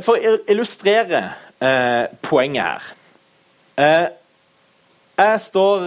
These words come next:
eh, jeg er på besøk, eh, til bestemor, har med meg, eh, fysikerkompisen min. Eh, jeg spør, eh, bestemor, kan,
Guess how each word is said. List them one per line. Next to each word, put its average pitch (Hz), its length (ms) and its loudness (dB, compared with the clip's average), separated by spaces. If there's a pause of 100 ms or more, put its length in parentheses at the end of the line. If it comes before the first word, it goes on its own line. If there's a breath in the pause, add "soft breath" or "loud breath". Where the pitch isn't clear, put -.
eh, 160 460 2
jeg 170 180 0
er 185 80 0
på 190 140 -8
besøk, 202 420 -2 (240)
eh, 135 460 2 (100)
til 143 480 2
bestemor, 165 480 -2 (640 loud breath)
har 165 160 2
med 156 160 0
meg, 151 420 0
eh, 127 220 -2
fysikerkompisen 131 720 -6
min. 104 160 -4 (1400 soft breath)
Eh, 127 320 2 (720 loud breath)
jeg 175 220 2
spør, 165 320 0 (100)
eh, 156 180 2
bestemor, 165 460 -2 (300)
kan, 247 520 -4